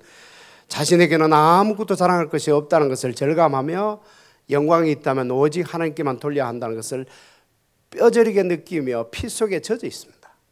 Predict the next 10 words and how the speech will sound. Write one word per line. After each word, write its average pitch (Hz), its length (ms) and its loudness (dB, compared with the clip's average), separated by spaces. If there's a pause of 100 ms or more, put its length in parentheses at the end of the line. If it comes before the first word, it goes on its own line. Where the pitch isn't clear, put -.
(2500)
오늘 214 200 6
베드로는 202 460 2
그러므로 143 800 0 (2000)
첫째는 190 960 8
하-, 151 280 -2
사람들의 165 460 2
생각을 156 400 0
하나님께로 214 720 0
집중시켜주고, 123 800 -8
둘째는 196 800 4